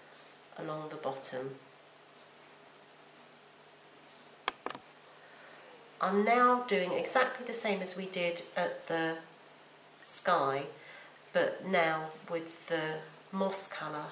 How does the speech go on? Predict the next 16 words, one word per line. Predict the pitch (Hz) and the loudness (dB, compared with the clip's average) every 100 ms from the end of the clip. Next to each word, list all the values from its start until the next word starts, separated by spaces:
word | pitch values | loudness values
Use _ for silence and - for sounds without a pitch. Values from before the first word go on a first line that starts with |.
| - 165 | -10 0
right | 170 160 - | 0 0 -4
at | - | -8
the | 160 | -8
bottom. | 156 156 - 151 156 - - - - - - - - - - - - - - - - - - - - - - - - - - - - - - - - - - - - - - - | -10 -8 -8 -10 -12 -16 -20 -20 -20 -20 -20 -20 -20 -20 -20 -20 -20 -20 -20 -20 -20 -20 -20 -20 -20 -20 -20 -16 -6 -4 -4 -8 -12 -20 -20 -20 -20 -18 -18 -20 -20 -20 -20 -14
So | - - - | -2 -2 2
I've | - - | 2 4
started | - 262 277 294 294 294 254 254 220 | 2 6 8 8 6 4 4 4 0
my | 220 214 | 2 2
third | 214 - 214 202 202 202 - - - | 0 0 4 6 6 2 -8 -18 -12
layer. | - 151 139 139 202 - - - - - - | 0 2 4 4 2 -2 -12 -10 -4 -2 2
I | 202 | 2
started | - 254 269 262 254 - | 6 8 8 4 0 2
with | 226 - | 2 4
the | 220 | 6
lightest | 226 240 233 - 220 208 - - - - - - - - | 10 10 8 2 -2 0 -2 -2 -6 -8 -20 -20 -20 -2
blue, | 208 190 185 180 | 4 4 4 0